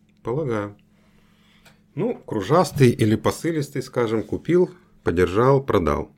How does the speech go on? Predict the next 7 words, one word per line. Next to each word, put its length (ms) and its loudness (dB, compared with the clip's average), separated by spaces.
Процентик, 520 0
правда, 540 0
возрос, 640 -2
но 160 -4
капитал 480 -2
не 100 0
ворочался. 640 -2